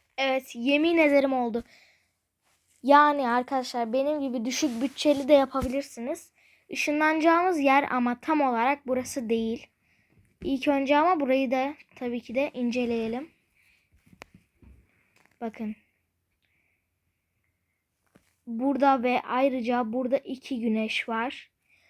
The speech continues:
Bunun amacı ne? Güneşler neden bize bu kadar yakın ve küçücük? Ve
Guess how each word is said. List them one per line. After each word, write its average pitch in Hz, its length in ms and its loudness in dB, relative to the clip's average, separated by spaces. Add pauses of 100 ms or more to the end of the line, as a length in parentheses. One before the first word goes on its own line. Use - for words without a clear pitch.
(220)
Bunun 294 280 -2
amacı 269 520 0
ne? 226 140 0
Güneşler 262 640 0
neden 277 400 0 (100)
bize 240 220 -2
bu 233 60 -6
kadar 247 260 -2
yakın 240 500 -2
ve 349 260 0
küçücük? - 680 -10 (1120)
Ve 269 320 0